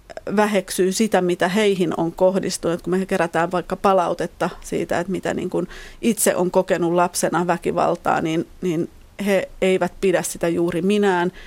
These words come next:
ja sitten ne ihan tismalleen samat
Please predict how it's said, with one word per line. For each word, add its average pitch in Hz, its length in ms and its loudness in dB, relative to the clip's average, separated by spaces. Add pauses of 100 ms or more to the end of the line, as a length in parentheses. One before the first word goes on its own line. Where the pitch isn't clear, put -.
(220)
ja 180 60 0
sitten 180 360 0
ne - 160 0
ihan 180 240 2
tismalleen 180 640 -2 (280)
samat 170 540 -2